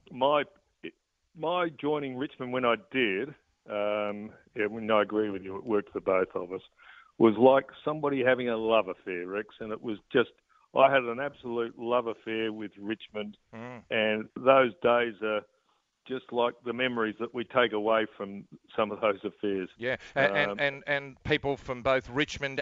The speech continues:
Speaker 2: and Geelong have become your lifelong friends, not only, uh, in health, but in sickness as well. Uh, can you explain to our listeners right around the nation a little bit about the rivalry between the Geelong College and the Geelong Grammar? 'Cause you came from the college, and of course,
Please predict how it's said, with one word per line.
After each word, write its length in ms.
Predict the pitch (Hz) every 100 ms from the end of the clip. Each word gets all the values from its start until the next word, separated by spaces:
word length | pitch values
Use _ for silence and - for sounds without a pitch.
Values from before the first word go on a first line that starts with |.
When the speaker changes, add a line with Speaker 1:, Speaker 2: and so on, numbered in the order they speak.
| -
Speaker 2:
and 220 | 156 147
Geelong 460 | 127 120 113 117
have 140 | 113 110
become 380 | 120 - 131 123
your 140 | 117
lifelong 540 | 123 127 123 127 120
friends, 520 | 110 - 131 120 117 120
not 260 | 127 156
only, 560 | 156 143 135 131 131 127
uh, 160 | 127 120
in 160 | 139 120
health, 340 | 135 123 110
but 120 | 127 117
in 120 | 113
sickness 420 | - 151 120 -
as 160 | 117 110
well. 340 | 143 139 117 - - - -
Uh, 240 | 143 147 - -
can 120 | 185
you 120 | 311
explain 340 | - - 202
to 100 | 180
our 180 | 170 160
listeners 460 | 160 160 - 147 135
right 240 | 139 156
around 260 | 143 147 139
the 60 | 131
nation 360 | 139 139 -
a 40 | 127
little 240 | 135 127
bit 160 | 123 131
about 400 | 120 131 131 -
the 320 | 127 123 113 - - - -
rivalry 720 | 107 143 147 143 131 135 143
between 440 | 127 117 - 135
the 80 | 131
Geelong 520 | 107 127 131 139 131 113
College 440 | - 135 139 131
and 120 | 131 123
the 60 |
Geelong 480 | 104 - 131 131 131
Grammar? 260 | 120 139 143
'Cause 240 | 139 120
you 120 | 170 208
came 280 | 147 131
from 140 | 113 113
the 100 | 110
college, 440 | 147 170 131 131
and 80 | 127
of 120 | 123
course, 300 | - 147 -